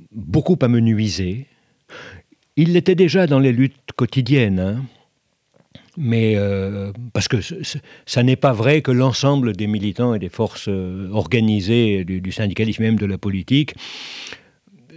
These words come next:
suivaient jusqu'au bout les, les, les discours sectaires de, de leurs, euh, dirigeants.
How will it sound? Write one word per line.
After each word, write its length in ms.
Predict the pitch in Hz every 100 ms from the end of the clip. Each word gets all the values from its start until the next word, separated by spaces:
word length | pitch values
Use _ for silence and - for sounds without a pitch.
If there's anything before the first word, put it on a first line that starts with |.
| 180
suivaient 520 | 208 - 147 143 156 104
jusqu'au 500 | 143 - - 131 113
bout 420 | 113 143 160 151
les, 160 | 113
les, 160 | 104 101
les 140 | 101
discours 420 | 95 104 - 110 -
sectaires 440 | 98 - 120 107
de, 220 | 87 90
de 140 | 80 87
leurs, 320 | 87 80 82
euh, 60 |
dirigeants. 400 | 82 87 80 80